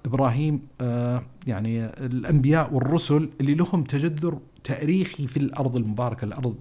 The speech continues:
المقدسة، إحنا نعتبرها جزء من امتداد تاريخنا. وبالتالي، آه، يعني جيد ملاحظة هذه المسألة، وهي النقطة اللي يبتدئ معها المؤلف، ثم يتكلم على، يعني هذا ما قبل الحقبة الإسلامية المعاصرة،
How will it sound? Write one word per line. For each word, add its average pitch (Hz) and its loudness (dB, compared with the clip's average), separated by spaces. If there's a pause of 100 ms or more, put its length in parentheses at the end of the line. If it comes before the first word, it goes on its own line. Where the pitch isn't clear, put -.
(140)
المقدسة، 120 -2 (300)
إحنا 214 4
نعتبرها 185 0
جزء 165 -2
من 151 0
امتداد 139 0
تاريخنا. 98 -6 (1040)
وبالتالي، 156 2 (100)
آه، 139 2 (120)
يعني 127 6
جيد 156 6
ملاحظة 123 2
هذه 131 0
المسألة، 127 2
وهي 180 4
النقطة 185 2
اللي 151 4
يبتدئ 139 2
معها 95 -2 (120)
المؤلف، 123 2
ثم 180 2
يتكلم 156 -2
على، 143 0
يعني 117 0
هذا 143 2
ما 139 2
قبل 139 0
الحقبة 123 -2
الإسلامية 117 -4
المعاصرة، 113 -6